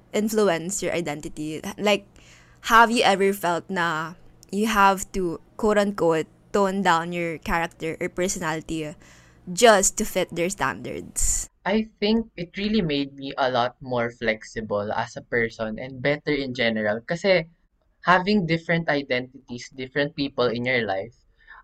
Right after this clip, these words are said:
Speaker 2: parang magkakaroon ka ng, ako personally, nagkaroon ako ng mindset na kung paano ko effectively ma-communicate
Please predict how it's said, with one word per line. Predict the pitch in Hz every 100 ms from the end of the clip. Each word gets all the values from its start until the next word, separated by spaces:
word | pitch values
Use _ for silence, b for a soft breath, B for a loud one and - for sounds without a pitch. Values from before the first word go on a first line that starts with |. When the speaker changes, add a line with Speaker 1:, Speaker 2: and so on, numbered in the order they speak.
| _ -
Speaker 2:
parang | 170 196 202 202 208 _ _ _ _ _ -
magkakaroon | 165 165 185 190 190 190 185
ka | 185 175
ng, | 170 -
ako | 180 165 -
personally, | 147 143 143 131 127
nagkaroon | 156 185 196 190 185
ako | 185
ng | 185 170
mindset | 127 120 123 - 107 113 _ 156
na | 160 160 160 _ _ _ _ _ _ _ _ -
kung | 208 208 -
paano | 175 180 175 175
ko | 175 160
effectively | 160 151 - 147 143 147 143 135 135 135 _ _ _ _ _ _ _ _ -
ma-communicate | 151 147 147 143 139 131 131